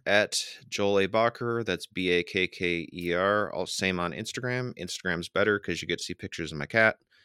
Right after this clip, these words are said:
Um, I did a project with Darren last year where I guest hosted his Prince Track by Track podcast and, uh, kinda shanghaied it and discussed Captain Beefheart's Trout Mask replica. So that's still available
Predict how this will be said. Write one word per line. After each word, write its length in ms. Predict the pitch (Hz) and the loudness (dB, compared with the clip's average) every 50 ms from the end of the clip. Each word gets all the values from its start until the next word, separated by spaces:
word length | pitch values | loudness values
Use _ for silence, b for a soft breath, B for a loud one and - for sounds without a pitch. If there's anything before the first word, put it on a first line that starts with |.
| b b b b b b b _ - | b b b b b b b _ 0
Um, 480 | 95 92 92 90 90 87 85 87 - - | 2 4 4 4 4 2 0 -2 -4 -2
I 320 | - 87 87 90 92 92 87 | 2 4 6 6 6 6 4
did 140 | 78 98 87 | 4 0 -2
a 40 | 87 | 0
project 560 | - 101 98 95 90 - 95 90 - - - - | 4 4 4 6 6 4 2 2 2 -2 -4 -2
with 240 | 87 87 85 - - _ _ - | 0 0 0 0 -4 _ _ -2
Darren 680 | 95 92 92 92 92 90 90 92 95 92 92 92 95 - _ _ | 0 0 2 0 0 0 0 0 -2 -2 -4 -6 -10 -14 _ _
last 360 | - 87 82 85 - - - | -4 -2 -2 -2 -2 -4 -2
year 460 | 104 107 107 110 110 110 110 110 113 - - | 2 4 4 4 4 4 2 0 -4 -10 -10
where 140 | - 85 85 | -4 -2 -2
I 60 | 80 | 0
guest 260 | 71 - 82 - - - | 0 0 -2 -2 -2 -4
hosted 320 | 90 87 - - - 82 80 | -4 -4 -4 -4 -6 -6 -6
his 180 | 85 78 - | -8 -8 -10
Prince 420 | - - 87 85 85 82 - - - | -8 -6 -4 -4 -4 -4 -6 -8 -8
Track 260 | - - 78 71 - | -6 -4 -4 -4 -4
by 100 | - 73 | -6 -8
Track 280 | - - 107 101 98 - _ | -4 -2 -2 -2 -2 -4 _
podcast 640 | - - - - - - 87 85 87 - - - | -8 -6 -6 -4 0 2 2 4 2 0 -4 -8
and, 220 | - 71 73 71 b b b b b b b b b b - | -8 -8 -8 -10 b b b b b b b b b b -6
uh, 240 | - 80 76 73 71 | -2 -2 -2 -2 -2
kinda 220 | - 87 80 73 | -2 -2 0 0
shanghaied 520 | - - 92 87 85 87 92 92 87 87 | 2 4 6 6 6 6 6 6 6 6
it 160 | 87 90 - - | 4 2 0 -2
and 80 | 87 | -6
discussed 800 | 78 80 - - - 78 76 76 - - - - - - - - - | -6 -4 -4 0 2 2 2 2 2 0 -2 -2 -2 -4 -4 -6 -4
Captain 300 | - - 82 80 - 80 | -2 0 0 0 0 -4
Beefheart's 720 | 76 87 85 - - 85 78 73 - - - - - - - _ _ - | -6 -4 -4 -2 0 0 0 0 -2 -4 -6 -6 -6 -8 -10 _ _ -2
Trout 200 | - 110 - - | 0 0 2 2
Mask 220 | 92 104 - - | 0 -2 -2 -2
replica. 420 | - 107 - - 113 - 143 143 135 123 - | -2 -2 -2 -4 -4 -2 -2 -2 -4 -8 -8
So 220 | - - 85 80 | -2 0 0 2
that's 240 | 78 80 82 - - - | 2 2 0 0 -2 -4
still 240 | - - 87 82 82 | -2 -2 0 0 0
available 480 | 80 82 85 82 87 95 101 101 107 | 2 2 0 0 0 -2 -4 -6 -8